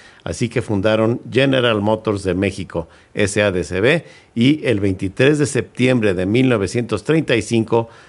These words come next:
abrieron en el segundo piso de la Casa Colonia, fíjate nomás,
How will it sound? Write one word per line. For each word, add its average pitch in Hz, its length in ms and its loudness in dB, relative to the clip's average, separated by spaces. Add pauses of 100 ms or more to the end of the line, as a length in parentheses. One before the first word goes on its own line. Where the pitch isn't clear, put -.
(120)
abrieron 110 680 2
en 98 160 -2
el 90 100 -2
segundo 123 480 0
piso 120 300 0
de 95 100 0
la 92 160 -2
Casa 139 340 -2
Colonia, 101 520 2
fíjate 151 320 -2
nomás, 107 360 -2